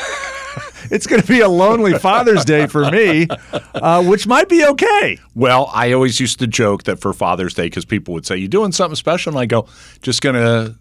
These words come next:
Speaker 2: rock back in my chair and expect waves of gifts," you know, which is my
Speaker 1: <laughs>
Speaker 2: ultra sarcastic. Basically, my kids remember about four forty-five on Sunday. "Oh, that's right." And then it's like the quick text message,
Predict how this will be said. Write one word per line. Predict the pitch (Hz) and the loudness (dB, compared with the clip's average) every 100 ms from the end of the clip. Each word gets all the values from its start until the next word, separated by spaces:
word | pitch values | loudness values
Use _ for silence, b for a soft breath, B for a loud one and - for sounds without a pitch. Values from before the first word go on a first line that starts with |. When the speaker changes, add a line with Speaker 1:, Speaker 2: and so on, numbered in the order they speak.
| _ | _
Speaker 2:
rock | 101 117 120 | -2 -2 -2
back | 135 123 120 | -4 -4 -4
in | 120 | -4
my | 117 | -4
chair | 110 131 131 131 135 - | -4 -4 -4 -4 -4 -4
and | 107 104 107 | -4 -4 -6
expect | - 101 - 120 117 | -10 -12 -4 -4 -4
waves | 95 101 107 117 110 | -2 0 2 0 -2
of | 120 107 | -2 -2
gifts," | 135 139 104 - - | -2 -2 -2 -4 -4
you | 110 | -2
know, | 95 95 | 0 0
which | 101 107 | -2 -4
is | 110 180 | -4 -2
my | 110 104 | -2 -2
Speaker 1:
<laughs> | |
Speaker 2:
ultra | 113 117 123 | -4 -2 -4
sarcastic. | - 117 120 135 120 139 123 B B B | -2 -2 0 -2 -2 -4 -6 B B B
Basically, | - 156 127 135 | -2 0 -2 -2
my | 123 113 | -2 -2
kids | - 139 - | -2 -4 0
remember | 117 110 120 107 | 0 0 2 0
about | 98 95 - | 0 -2 -6
four | - 120 120 | -4 -2 -2
forty-five | 131 120 104 - 107 107 113 | 0 0 -2 -2 -2 0 0
on | 107 | -2
Sunday. | - 110 104 104 101 B B B | -2 -4 -2 -4 -6 B B B
"Oh, | 139 147 143 | -4 -2 -4
that's | 120 110 - | -6 -6 -8
right." | 107 110 117 104 85 | -4 -2 -2 -4 -6
And | 95 | -8
then | 92 | -6
it's | 90 82 - | -8 -10 -8
like | 87 - | -8 -10
the | 87 | -14
quick | - 95 - | -8 -8 -8
text | 90 85 - | -10 -10 -10
message, | 85 78 85 80 | -12 -10 -12 -14